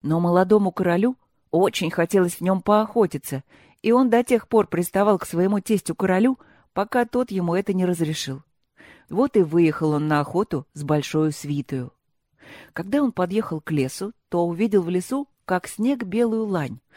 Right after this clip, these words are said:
и сказал своим людям: «Постойте здесь, пока я вернусь к вам, я хочу на эту красотку поохотиться». Сказав это, он въехал в лес, и только его звери последовали за ним.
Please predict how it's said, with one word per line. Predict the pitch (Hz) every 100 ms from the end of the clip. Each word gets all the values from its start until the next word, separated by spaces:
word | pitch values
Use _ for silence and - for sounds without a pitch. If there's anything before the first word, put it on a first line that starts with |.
| - - _
и | 185
сказал | 185 254 240 185
своим | 165 165 160
людям: | 165 156 147 139 _ _ _ -
«Постойте | 196 262 262 254 240
здесь, | 160 156 -
пока | 170 190
я | 180
вернусь | 185 196 185
к | -
вам, | 185 170 160 _ -
я | - 226
хочу | - - - 180
на | 180
эту | 165 170
красотку | 170 175 - - - 165
поохотиться». | - 170 170 165 160 156 151 151 _ _ _ _ _ - - _
Сказав | - 156 139 135 -
это, | 185 - 160
он | - 175
въехал | 165 175 165 151
в | 143
лес, | 170 226 - - - _
и | 208
только | - 247 -
его | 233 233
звери | 214 190 147
последовали | 147 160 - 160 147 151
за | 151 160
ним. | 160 131